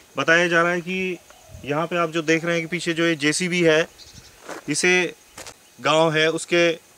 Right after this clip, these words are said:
लोगों ने पकड़ लिया है और ये जेसीबी यहाँ पे एक अवैध तरीके से एक सड़क निर्माण कर रहा था, जो कि सड़क उनके नाप खेतों से होकर जा रही है। और आरोप ये लगाया जा रहा है कि यहाँ ऊपर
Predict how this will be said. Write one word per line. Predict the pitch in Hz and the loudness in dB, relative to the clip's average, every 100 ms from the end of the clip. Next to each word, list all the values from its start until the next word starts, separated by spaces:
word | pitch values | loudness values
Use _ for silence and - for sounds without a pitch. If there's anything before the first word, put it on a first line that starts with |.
| - | -8
लोगों | 131 156 175 | -2 2 2
ने | 175 | 2
पकड़ | 165 156 160 | 0 0 2
लिया | 165 165 151 | 4 2 2
है | 143 175 - - - - - 139 | -2 -6 -10 -20 -20 -20 -16 -4
और | 151 160 156 | 0 0 0
ये | 147 180 | 0 0
जेसीबी | 160 170 196 185 185 | 2 0 0 -2 0
यहाँ | 170 170 | 2 2
पे | 170 180 180 | 0 0 0
एक | 170 | -2
अवैध | 156 180 180 - | 0 4 4 4
तरीके | 170 165 165 | 2 2 -2
से | 170 | 0
एक | 170 - - - - - - | -2 -6 -20 -20 -20 -20 -4
सड़क | 151 175 175 | 0 0 0
निर्माण | 170 165 160 160 | 0 2 2 2
कर | 156 | 0
रहा | 151 147 | 0 -2
था, | 147 143 139 170 - - - - 139 | -2 -4 -4 -4 -12 -20 -20 -12 -4
जो | 165 | -2
कि | 190 | -2
सड़क | - 170 196 196 185 | 0 2 2 0 -4
उनके | 180 190 | -2 -2
नाप | 175 175 180 | 2 0 2
खेतों | 170 160 175 | -2 -2 -4
से | 180 | 0
होकर | 156 170 156 | 0 0 0
जा | 151 | 2
रही | 156 151 | 2 -2
है। | 143 156 - - - - - | -4 -6 -10 -20 -20 -20 -4
और | 165 185 | -2 -2
आरोप | 165 190 214 208 | 0 0 -2 -4
ये | |
लगाया | 196 180 190 | -4 -4 -2
जा | 185 | 0
रहा | 170 | 0
है | 185 | -2
कि | 190 | -4
यहाँ | 180 170 202 | -4 -2 -2
ऊपर | 196 170 202 | -4 -2 -2